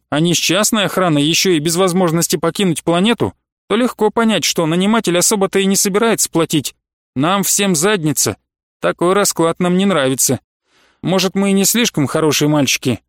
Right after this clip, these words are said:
но жить все-таки хочется. И если погибать, то не как скот на скотобойне». «А когда мы пришли в поселение местных», подал голос паренек, самый молодой член команды наемника с залысинами,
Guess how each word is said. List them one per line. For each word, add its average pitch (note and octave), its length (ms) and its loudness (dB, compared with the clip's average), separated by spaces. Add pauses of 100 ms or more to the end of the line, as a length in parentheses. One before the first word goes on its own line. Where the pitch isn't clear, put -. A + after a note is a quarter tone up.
(160)
но D#3 200 0
жить D#3+ 260 0
все-таки E3+ 420 -2
хочется. C3 540 -2 (380)
И D3 100 0
если G3 320 0
погибать, F3 600 0
то F3 160 0
не E3+ 160 0
как G#3+ 220 -2
скот - 340 -2
на C#3+ 120 0
скотобойне». C3+ 680 0 (1160)
«А A#2 160 -4
когда F3 340 0
мы G3+ 160 0
пришли G3+ 400 0
в - 100 -6
поселение G3+ 600 0
местных», G#3+ 500 0 (240)
подал D#3+ 280 2
голос D3 280 0
паренек, D3+ 480 -2 (220)
самый G3 340 0
молодой F#3 400 2
член D#3+ 300 -2
команды D3+ 360 0
наемника D3+ 520 0
с B2 60 -2
залысинами, C3 640 0